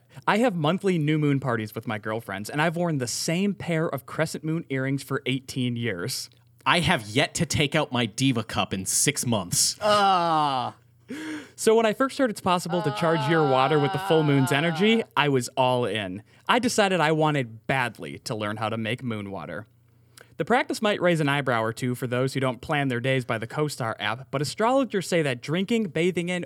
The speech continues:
Speaker 1: or spritzing your home with moon water is an effective way to usher out bad energy and empower yourself for the month ahead.
Speaker 2: Wait, so scientists, sh-, did she, wait, wait, wait, wait, wait. Did, did you use the word scientists, or did
Speaker 1: No,
Speaker 2: I
Speaker 1: astro-,
Speaker 2: just insert a word?
Speaker 1: astrologers.
Speaker 2: Astrologers. Okay.
Speaker 1: Astrologers say.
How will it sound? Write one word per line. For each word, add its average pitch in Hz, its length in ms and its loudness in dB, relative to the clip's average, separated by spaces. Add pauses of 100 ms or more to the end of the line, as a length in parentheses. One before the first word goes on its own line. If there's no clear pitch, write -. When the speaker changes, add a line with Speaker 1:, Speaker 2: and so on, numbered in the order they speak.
Speaker 1:
or 185 140 2
spritzing 202 520 -4
your 175 120 0
home 196 240 -2
with 143 180 -2
moon 156 260 -2
water 101 280 -6
is 127 160 -4
an 117 60 -4
effective 185 420 -2
way 139 180 2
to 175 240 -6
usher 220 300 0
out 175 220 0
bad 156 260 0
energy 120 440 -4 (300)
and 185 140 0
empower 220 400 0
yourself 123 500 -2
for 113 140 -4
the 113 80 -6
month 101 260 -8
ahead. 107 480 -4
Speaker 2:
Wait, 202 240 2 (100)
so 214 200 4
scientists, 220 920 2 (140)
sh-, - 100 -12
did 185 140 0
she, - 120 -4
wait, 175 240 2
wait, 165 160 2
wait, 127 120 0
wait, 113 140 -2
wait. 92 260 -8
Did, 165 240 -2
did 170 160 0
you 233 80 2
use 175 240 4
the 175 80 0
word 143 160 2
scientists, 139 680 0
or 156 60 2
did 196 80 6
Speaker 1:
No, 202 80 6
Speaker 2:
I - 80 2
Speaker 1:
astro-, - 60 2 (100)
Speaker 2:
just - 80 -8
insert - 60 -10
a - 40 2
word? 170 60 2
Speaker 1:
astrologers. 151 840 -2 (120)
Speaker 2:
Astrologers. 131 640 0
Okay. 156 120 0
Speaker 1:
Astrologers 156 520 4
say. 95 300 -4